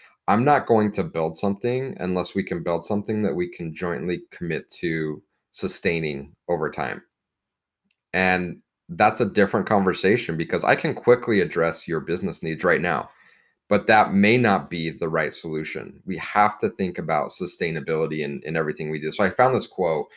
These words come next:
and it was for a different part of the conversation, but I, I think now's a good time to bring it back in. Um, I'm, I'm a big fan of Yvon Chouinard,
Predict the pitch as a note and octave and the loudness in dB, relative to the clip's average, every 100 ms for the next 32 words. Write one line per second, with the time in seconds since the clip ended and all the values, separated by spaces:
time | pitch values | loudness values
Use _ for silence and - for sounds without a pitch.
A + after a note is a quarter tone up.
0 | - _ _ - F#2+ F#2 F#2 - G#2 F2+ | -20 _ _ -2 2 2 0 2 2 4
1 | G#2+ G2+ G#2 F2+ F2 F2 D#2+ - E2 D#2+ | 2 0 0 0 0 -4 -4 -4 -4 -4
2 | D#2+ D#2+ D#2+ - - F#2+ F2+ F2 E2+ E2 | -6 -4 -4 -6 -4 -2 -2 -2 -4 -4
3 | E2+ - E2+ D#2+ D#2+ E2 D2 D#2 - E2 | -6 -6 -8 -6 -6 -6 -4 -4 -4 -4
4 | D#2 D#2 _ _ _ _ _ _ - - | -6 -10 _ _ _ _ _ _ -18 -6
5 | - F#2+ F2+ F2 - _ _ _ _ - | 2 4 2 0 -10 _ _ _ _ -4
6 | C3 A2 B2 B2 G#2 F#2+ - F2+ F2 E2 | -2 0 4 4 4 0 0 -2 -2 -4
7 | D#2+ E2 D#2 - E2+ D#2 D#2+ D#2+ | -4 -4 -4 -6 -4 -2 -2 -6